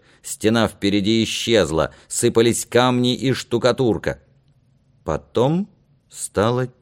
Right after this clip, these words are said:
тихо. Яр увидел вдали круглый глаз чистого неба.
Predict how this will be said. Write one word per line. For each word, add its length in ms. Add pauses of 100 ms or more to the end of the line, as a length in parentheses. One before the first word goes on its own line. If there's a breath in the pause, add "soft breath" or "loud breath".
(100)
тихо. 480 (760 soft breath)
Яр 340
увидел 480
вдали 420
круглый 580
глаз 400
чистого 560
неба. 560